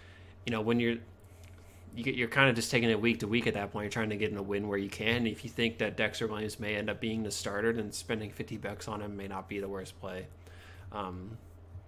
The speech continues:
so I'm not gonna super fault him there, even though it ob-, it obviously didn't work out for him. And,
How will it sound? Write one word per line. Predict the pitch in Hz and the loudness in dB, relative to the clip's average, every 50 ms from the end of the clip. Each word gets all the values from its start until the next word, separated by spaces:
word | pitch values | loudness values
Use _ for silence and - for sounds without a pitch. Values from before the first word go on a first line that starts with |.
| - - - - - - - - - - - | -18 -18 -18 -18 -18 -18 -18 -18 -16 -14 -4
so | - 123 | 0 2
I'm | 120 | 6
not | 123 131 131 127 | 8 8 8 8
gonna | 135 117 | 8 6
super | 113 - - 120 92 117 104 | 6 4 2 2 0 0 -2
fault | - - 98 95 95 - | -2 -4 -4 -4 -6 -6
him | 98 95 | -8 -8
there, | 92 90 90 92 95 | -8 -8 -8 -8 -8
even | 107 113 113 113 104 98 | -10 -8 -8 -8 -8 -6
though | 101 101 98 98 107 | -6 -6 -4 -4 -4
it | 113 | -2
ob-, | 110 104 101 104 | 0 -2 -2 -2
it | 123 117 107 104 | -2 -4 -4 -2
obviously | 104 110 104 104 - - 107 | -2 -2 -4 -4 -4 -4 -4
didn't | 87 92 95 98 | -4 -4 -6 -8
work | 95 - - 101 | -10 -10 -8 -6
out | 92 101 98 | -6 -6 -6
for | - - 101 98 | -6 -6 -6 -6
him. | 95 95 | -4 -6
And, | 98 98 101 110 113 | -6 -8 -8 -10 -12